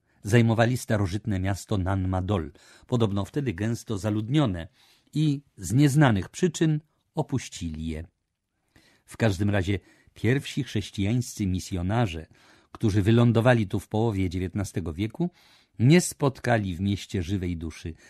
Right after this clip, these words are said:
natomiast spisali opowieści starych ludzi z Ponpei,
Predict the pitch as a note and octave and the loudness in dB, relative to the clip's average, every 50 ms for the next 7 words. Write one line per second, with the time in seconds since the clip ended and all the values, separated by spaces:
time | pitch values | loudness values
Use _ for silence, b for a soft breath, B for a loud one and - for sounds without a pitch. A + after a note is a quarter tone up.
0 | b b b G2+ G2+ F#2+ - G#2 F#2 F#2+ F#2 F2+ - - _ _ - - - - | b b b -2 -2 -2 -2 -2 -2 0 -2 -2 -4 -8 _ _ -20 -20 -16 -12
1 | - G2 - - G#2 G2+ G2+ F#2+ F2+ F2 E2 - F2 D#2 F#2+ G#2 - - - - | -12 -10 -6 -2 -2 -2 -2 -2 -4 -6 -6 -8 -6 -6 -6 -6 -6 -8 -8 -6
2 | F#2+ F2 - b b b b b - - - - G2+ G#2+ A2 G2+ G2+ F#2+ - - | -6 -6 -6 b b b b b -14 -10 -2 2 2 4 4 2 0 -2 -4 -2
3 | G2 G#2+ A#2+ A2+ E2+ E2+ E2+ - - - - G2 G2 F2 D#2 - - G2 G2 G#2 | 0 0 0 0 -2 -4 -10 -12 -10 -6 -4 -2 -2 -2 -4 -4 -4 -2 -2 0
4 | A2+ B2 C3+ D3+ | 0 0 -2 -4